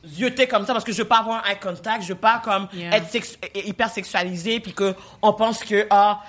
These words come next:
Speaker 1: parce que, genre,
Speaker 2: Mm.
Speaker 1: I, I look good, I need to be able to, like, genre, faut que je montre mon corps comme ça, genre, à droite, à gauche parce que, ben, les gars, ils savent leur temps, tu comprends ? Ah, mais, genre, je suis pas un objet. Genre, m-, même si les gars, tu sais, je connais les styles des gars, non, mais les gens, les gars doivent changer de style.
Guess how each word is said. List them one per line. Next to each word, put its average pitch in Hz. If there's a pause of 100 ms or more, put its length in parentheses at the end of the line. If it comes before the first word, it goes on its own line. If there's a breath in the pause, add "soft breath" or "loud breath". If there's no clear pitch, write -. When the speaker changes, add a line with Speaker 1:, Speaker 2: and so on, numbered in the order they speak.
(160 loud breath)
Speaker 1:
parce 214
que, 220
genre, 185
Speaker 2:
Mm. 180 (120)
Speaker 1:
I, 202
I -
look 190
good, 202 (120)
I 180
need 185
to 202
be 175
able 185
to, 180
like, 170 (260 loud breath)
genre, 196
faut 202
que 220
je 160
montre 196
mon 180
corps 190
comme 165
ça, 185
genre, 180
à 175
droite, 175
à 170
gauche 180
parce -
que, 180 (300 loud breath)
ben, 208
les 196
gars, 196
ils 190
savent 175
leur 165
temps, 156 (120)
tu -
comprends ? 180 (200 loud breath)
Ah, 247
mais, 240
genre, 196
je 190
suis -
pas 294
un 214
objet. 151 (680 soft breath)
Genre, 190
m-, 202
même 262
si -
les 240
gars, 214
tu 262
sais, 247
je -
connais 220
les 208
styles 202
des 190
gars, 208
non, 208
mais 170
les 190
gens, 226
les 214
gars 226
doivent 208
changer 202
de 185
style. -